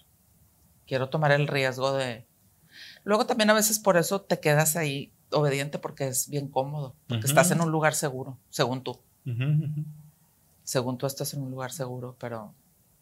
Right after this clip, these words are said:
Speaker 1: ese lugar seguro te das cuenta que es una cama de púas.
Speaker 2: Totalmente, la famosa jaula de oro, ¿no?
Speaker 1: Ujú.
Speaker 2: Ahorita decías, eh, es lo que te conviene, es lo mejor para ti.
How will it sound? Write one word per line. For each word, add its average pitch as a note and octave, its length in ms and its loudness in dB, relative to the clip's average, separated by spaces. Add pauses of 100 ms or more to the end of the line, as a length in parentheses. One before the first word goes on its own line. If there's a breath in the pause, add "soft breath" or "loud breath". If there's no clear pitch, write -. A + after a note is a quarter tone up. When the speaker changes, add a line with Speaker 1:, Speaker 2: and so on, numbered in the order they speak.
Speaker 1:
ese A#2+ 240 -8
lugar B2+ 240 -6
seguro B2+ 540 -8 (580)
te C3 80 4
das B2 160 2
cuenta B2+ 260 -4
que - 60 -8
es - 100 -10
una B2 400 -4
cama B2+ 280 4
de B2+ 80 4
púas. B2 500 -2 (540)
Speaker 2:
Totalmente, A2 640 -6
la A2 120 4
famosa A2+ 340 2
jaula A2+ 320 8
de A2+ 60 4
oro, G#2+ 220 2
¿no? G2 120 -10
Speaker 1:
Ujú. D#3+ 400 -2 (360 soft breath)
Speaker 2:
Ahorita B2 200 6
decías, C#3 640 6 (180)
eh, B2+ 260 0
es B2+ 140 0
lo D3+ 100 4
que D#3 80 2
te D3 160 0
conviene, A2+ 500 2
es G#2 140 2
lo C3+ 60 0
mejor B2 540 0
para G#2+ 260 8
ti. G#2 280 -4